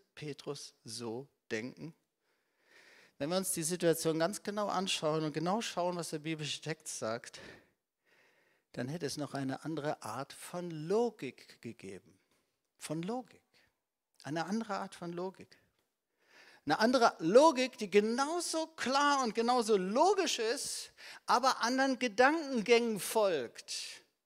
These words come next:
und eigentlich am Ende wesentlich überzeugender ist. So, man darf eins nicht übersehen. Als Petrus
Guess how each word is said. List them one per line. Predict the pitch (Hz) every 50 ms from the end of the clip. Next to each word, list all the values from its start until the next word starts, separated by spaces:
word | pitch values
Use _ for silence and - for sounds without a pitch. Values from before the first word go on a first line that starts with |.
| _ _ _ _ _ _ _ _ _ _ _ _ _ _ _ _ _ -
und | 139 135
eigentlich | - 127 143 165 180 175
am | 180 165 139
Ende | - 143 156 156 156 156 - -
wesentlich | - 143 139 139 165 170 165 160 165
überzeugender | 147 143 139 - - 160 165 208 - 143 123 107 90
ist. | - 104 - - - - - _ _ _ _ _ _ _ _ _ _ _ _ _ _ _ _ _ _ _ _ _ _ _ _ _ _ _ _ _ _ _ _ _ _ _ _ _ _ _ _ _ _ _ _ _ _ _ _ _ _ _ _ _ _ _ -
So, | - 147
man | 143 143 151 147
darf | 151 147 139 - - -
eins | 139 156 170 180 180 - - 185
nicht | 180 175 170 - -
übersehen. | 165 143 143 131 123 131 175 208 202 190 151 123 104 98 - 110 - - - _ _ _ _ _ _ _ _ _ _ _ _ _ _ _ _ _ -
Als | - 160 175 160 -
Petrus | _ - - 190 190 - - 165 160 - - -